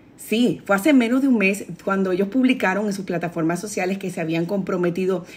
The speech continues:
la foto con ellos, como en un helicóptero, diciendo que estaban bien cerquita del cielo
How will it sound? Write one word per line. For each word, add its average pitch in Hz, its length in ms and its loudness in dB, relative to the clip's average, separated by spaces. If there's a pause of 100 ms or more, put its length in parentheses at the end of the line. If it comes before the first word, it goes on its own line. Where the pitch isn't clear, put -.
(120)
la - 140 -2
foto 202 680 2
con 190 200 -2
ellos, 185 320 0
como 180 160 -4
en 175 80 0
un 180 120 -2
helicóptero, 196 760 0
diciendo 185 340 -4
que 190 80 -6
estaban 185 300 -2
bien 180 140 2
cerquita 175 440 -4
del 165 160 -4
cielo 226 720 4